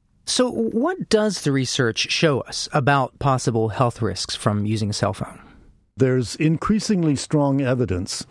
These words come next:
Speaker 2: that adults that have used a cell phone intensively for ten or more years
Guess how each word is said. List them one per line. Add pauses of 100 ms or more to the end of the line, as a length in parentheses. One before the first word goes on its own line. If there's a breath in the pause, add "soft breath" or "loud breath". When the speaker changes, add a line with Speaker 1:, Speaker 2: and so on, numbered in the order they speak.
(460 loud breath)
Speaker 2:
that (180)
adults
that
have
used
a
cell
phone
intensively (240 loud breath)
for
ten
or
more
years